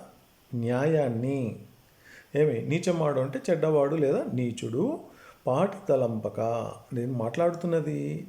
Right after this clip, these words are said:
నీతి నియమాలు కట్టుబడినటువంటి న్యాయ అన్యాయాలు అనేటువంటి వాటిని ఏమాత్రం కూడా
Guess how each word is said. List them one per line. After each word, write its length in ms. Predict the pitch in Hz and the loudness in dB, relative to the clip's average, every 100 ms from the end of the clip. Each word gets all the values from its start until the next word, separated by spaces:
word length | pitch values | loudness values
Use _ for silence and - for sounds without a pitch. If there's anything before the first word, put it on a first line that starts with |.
| 120 | -6
నీతి 400 | 123 151 - 160 | -4 -4 -2 -2
నియమాలు 480 | 135 135 135 139 131 | -2 -2 -2 -2 -2
కట్టుబడినటువంటి 800 | 113 113 123 123 120 117 120 113 | -4 -2 -4 -2 -4 -4 -4 -4
న్యాయ 380 | 117 123 139 | -4 0 2
అన్యాయాలు 480 | 151 139 135 131 127 | 2 0 -2 -2 -2
అనేటువంటి 800 | 127 127 120 127 123 123 117 110 | -2 -2 -6 -8 -6 -6 -6 -4
వాటిని 320 | 117 117 117 | -4 -2 -2
ఏమాత్రం 480 | 127 165 170 170 160 | 2 4 2 2 0
కూడా 360 | 143 127 117 | 0 0 -2